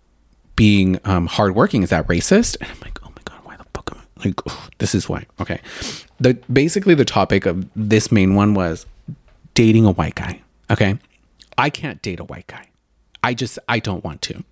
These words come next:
<laughs> Like, you know how it's supposed to be, like, white boy summer this year? I just, I can't. And I was like, "Should I date a white?" No, I can't. I can't be the culture. I can't be the culture in person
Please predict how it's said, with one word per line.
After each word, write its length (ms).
<laughs> 440
Like, 200
you 160
know 100
how 180
it's 140
supposed 240
to 80
be, 60
like, 160
white 300
boy 120
summer 300
this 180
year? 220
I 320
just, 340
I 140
can't. 500
And 140
I 20
was 160
like, 300
"Should 240
I 100
date 160
a 60
white?" 240
No, 400
I 100
can't. 460
I 80
can't 380
be 100
the 100
culture. 500
I 80
can't 420
be 80
the 120
culture 800
in 360
person 580